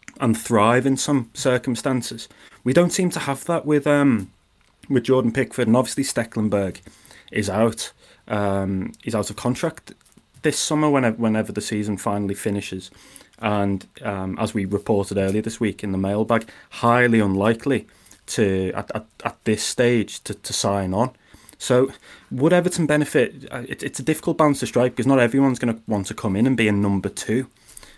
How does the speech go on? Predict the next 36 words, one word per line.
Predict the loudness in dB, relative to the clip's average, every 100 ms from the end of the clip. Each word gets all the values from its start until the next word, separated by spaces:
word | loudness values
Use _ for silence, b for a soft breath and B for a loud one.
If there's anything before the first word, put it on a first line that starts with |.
| B
um, | -6 -4 -4
kind | -4 -6
of | -6
Carlo | -4 -2 2 4
Nash | 4 0 -2
style. | 0 2 2 -2 B B B B
Do, | -8
do | -4
you | -2
think | 0
Everton | 0 2 0
would | 2
benefit | 0 0
actually | -4 -4 0
from | 2
going | 4 4
out | 4 4
and |
buying | 2 2 0
somebody | -2 -2
that | -4 -2
will, | 0 -2 B B
will | -6
keep | -2 -2 -2 _
Pickford | -2 -2 0 -2
on | 0
his | -2
toes | 0 2 4
a |
bit | 2
more? | 4 4
Is |
that, | 2 0
is | 0
that | 2
another | 4 4 4 4 4 2